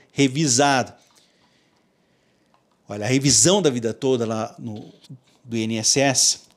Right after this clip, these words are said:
ela já tem, né, data pra ser marcada, embora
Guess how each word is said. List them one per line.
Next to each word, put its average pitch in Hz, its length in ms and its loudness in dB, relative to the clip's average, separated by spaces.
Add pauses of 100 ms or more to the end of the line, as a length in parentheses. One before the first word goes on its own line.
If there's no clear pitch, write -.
(420)
ela 127 200 0
já 135 220 2
tem, 143 460 2 (260)
né, 123 240 -6 (800)
data 151 460 2
pra 131 160 0
ser 120 180 0
marcada, 135 640 0
embora 147 580 2